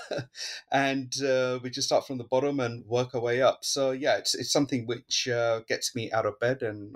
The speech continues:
I wouldn't do anything else. Um,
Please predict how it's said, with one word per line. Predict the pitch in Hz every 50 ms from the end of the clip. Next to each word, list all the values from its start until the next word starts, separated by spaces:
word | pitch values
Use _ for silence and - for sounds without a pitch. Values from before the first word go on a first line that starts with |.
| -
I | - 110 113
wouldn't | 110 117 117 113 107 95
do | 92 101 107 113 110 104 - _ _ _ _ _ _ _ _ _ _ - - -
anything | 98 95 101 - 113 123
else. | 160 165 117 - - - - - - - - - - - - - - _ _ -
Um, | 143 165 180 185 190 190 196 190 185 190